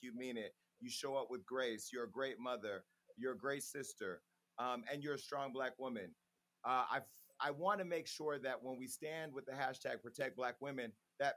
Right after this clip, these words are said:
protecting Black men, although a priority, isn't in a way of slighting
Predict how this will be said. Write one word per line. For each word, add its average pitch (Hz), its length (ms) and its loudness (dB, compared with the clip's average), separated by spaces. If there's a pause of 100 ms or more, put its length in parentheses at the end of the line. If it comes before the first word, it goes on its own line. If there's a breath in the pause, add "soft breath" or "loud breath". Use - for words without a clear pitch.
protecting 180 480 0
Black 151 260 2
men, 160 180 0
although 147 340 6
a 143 80 2
priority, 143 640 4
isn't 135 420 -2 (180)
in 139 140 -2
a 135 60 0
way 131 240 2
of 113 100 0
slighting 123 600 -2